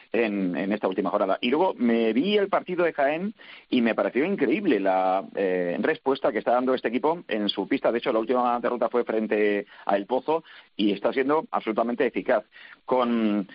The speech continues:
una plantilla muy bien articulada, con un gran trabajo de, de, de Dani Rodríguez,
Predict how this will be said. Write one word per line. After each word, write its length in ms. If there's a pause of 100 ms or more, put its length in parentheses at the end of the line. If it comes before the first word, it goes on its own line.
(220)
una 480
plantilla 600
muy 320
bien 140
articulada, 720
con 340
un 160
gran 160
trabajo 380
de, 640
de, 840 (100)
de 100
Dani 200
Rodríguez, 380